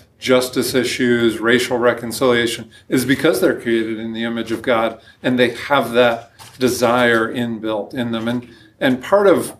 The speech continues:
you know, and so they, they want to understand and grow and learn. Uh, again, part of why those conversations often will go well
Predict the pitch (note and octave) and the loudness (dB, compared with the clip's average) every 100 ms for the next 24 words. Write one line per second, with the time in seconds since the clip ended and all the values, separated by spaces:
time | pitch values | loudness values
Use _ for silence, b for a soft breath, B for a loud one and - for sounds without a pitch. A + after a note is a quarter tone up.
0 | _ - D#3 B2+ B2 D#3+ D3 C#3+ C3+ C3+ | _ 0 2 2 2 2 4 2 2 2
1 | B2 C3+ - - D#3 B2+ A#2 A2+ B2+ A#2+ | 2 2 0 -2 -2 -2 -4 -4 -2 0
2 | A#2+ G#2+ A#2 A#2 A#2 A2+ A2+ D#3+ E3 A#2 | -2 -4 0 2 2 -2 -4 -4 -4 -6
3 | A#2 b b b - B2 A#2+ A#2+ - - | -12 b b b -4 0 2 0 -4 -12
4 | D#3+ B2+ D#3 D3+ B2 G#2+ - _ _ _ | -8 0 2 2 0 -6 -16 _ _ _
5 | _ _ _ - C#3 D3+ C3 A2+ B2+ C3 | _ _ _ 0 4 4 2 2 2 4
6 | C3 B2 B2 A#2+ - C3+ A#2+ A#2+ - B2 | 4 4 2 0 0 -2 0 -2 0 0
7 | A#2 A#2+ B2 A#2 B2 A#2 G#2+ G#2 C#3 C3+ | 0 0 0 0 -2 -4 -4 0 2 2
8 | A2+ A2+ A2 - - | 0 0 -2 -6 -18